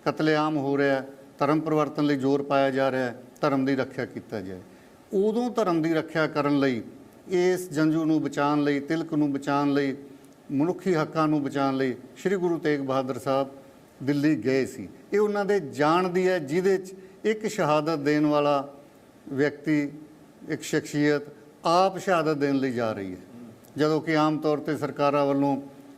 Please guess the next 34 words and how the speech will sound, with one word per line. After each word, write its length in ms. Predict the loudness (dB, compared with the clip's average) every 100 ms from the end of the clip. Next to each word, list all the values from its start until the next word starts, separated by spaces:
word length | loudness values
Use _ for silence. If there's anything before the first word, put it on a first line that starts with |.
| -20 0
ਫੜ 160 | 2 2
ਕੇ 480 | 2 2 2 -2 -12 -10 -2
ਤੇ 220 | -2 -2 -8 -18 -16 -6
ਫੋਰਸੇਬਲੀ 500 | -4 -2 -2 0 0
ਇਸ 80 | -2
ਤਰ੍ਹਾਂ 180 | -4 -6
ਕੀਤਾ 340 | -6 -4 0
ਜਾਂਦਾ 260 | 0 2 2
ਹੈ। 180 | 0 -6 -20 -6
ਸ਼ਹਾਦਤ 480 | 0 2 2 0
ਲਈ 140 | 0 0
ਕੋਈ 140 | 0
ਆਪਣੇ 260 | -2 -2 -4
ਤੌਰ 180 | -2 -4
'ਤੇ 160 | -2
ਰਾਜ਼ੀ 240 | -2 -2 -4
ਨਹੀਂ 160 | -4
ਹੁੰਦਾ। 260 | -4 -6 -12 -18 -20 -20 -20 -20 -8
ਸੋ 140 | -8 -4
ਉਹ, 200 | -2 -2
ਉਹ, 480 | 0 0 2 2 0
ਉਹ 240 | 0 -2
ਚੀਜ਼ 360 | -2 0 0 0
ਸੀ 220 | 0 0
ਵੀ 140 | -2 -2
ਜਿਹਦੇ 340 | 2 2 2
'ਚ 140 | 0
ਉਹ 360 | -2 0 -2 -6 -14 -16 0
ਧਰਮ 300 | 2 2 2
ਨੂੰ 220 | 0 -2
ਬਚਾਉਣ 420 | -2 2 4 4
ਲਈ 140 | 2 2
ਉਹਨਾਂ 320 | 2 2 2
ਨੇ 320 | 2 0